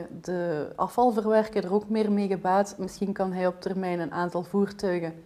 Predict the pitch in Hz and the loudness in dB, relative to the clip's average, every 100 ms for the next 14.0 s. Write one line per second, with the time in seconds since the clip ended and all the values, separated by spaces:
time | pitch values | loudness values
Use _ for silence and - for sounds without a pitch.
0 | - 190 226 226 214 202 196 196 208 208 | -6 0 4 4 2 0 2 4 2 2
1 | 208 190 185 175 175 175 160 165 170 170 | -2 -2 -2 -2 -2 -2 -6 -8 -6 -2
2 | 185 190 196 175 - 196 202 185 180 185 | 0 0 -2 -6 2 4 4 2 0 -2
3 | 170 165 - 180 180 175 170 156 156 165 | -8 -6 -4 -2 -2 -4 -4 -6 -8 -14
4 | - - - 185 196 - 190 175 175 240 | -18 -20 -6 -2 0 2 4 4 4 2
5 | 285 220 190 165 160 151 196 240 202 190 | 4 2 0 -2 0 0 -2 -4 -6 -6
6 | 185 180 180 175 165 165 170 170 170 165 | -6 -2 -2 0 0 0 -2 -4 -4 -4
7 | 185 175 - - - - 180 180 180 170 | -4 -6 -6 -10 -14 -10 -6 -4 -4 -4
8 | 170 170 165 - - _ _ - 147 156 | -4 -6 -12 -20 -20 _ _ -16 -14 -14
9 | - 175 165 170 - 311 220 185 180 - | -10 -8 -6 -8 -6 -2 0 0 -2 -6
10 | - - - 175 - 220 285 233 196 196 | -10 -12 -10 -8 -6 0 4 4 4 4
11 | 220 226 214 208 180 175 180 170 175 160 | 4 4 2 0 -2 -4 -8 -6 -6 -8
12 | 160 - - 165 143 160 - 175 180 170 | -10 -12 -6 -6 -6 -8 -6 -4 -2 -2
13 | 196 208 196 185 165 160 160 151 160 | 0 0 -2 -4 -4 -4 -4 -6 -10